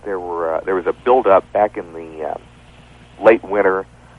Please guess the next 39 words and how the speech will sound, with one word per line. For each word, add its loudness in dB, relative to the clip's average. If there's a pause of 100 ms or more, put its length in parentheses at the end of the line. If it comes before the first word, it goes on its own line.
(100)
I -6
guess -6
very 2
early 0
spring, -6
where -4
attendance -6
was -16
going -4
up, 4 (600)
and -2
then 0
it -2
dropped 4
off 4
as -8
warm -8
weather 0
came, -16 (160)
and -14
people -14
started -2
going -6
to -14
the -4
lake -4
and -20
going -6
to -16
picnics -4
and -20
things -10
like 0
that. 0 (640)
And, -2
uh, 4
there's -2
a 0 (160)
general 4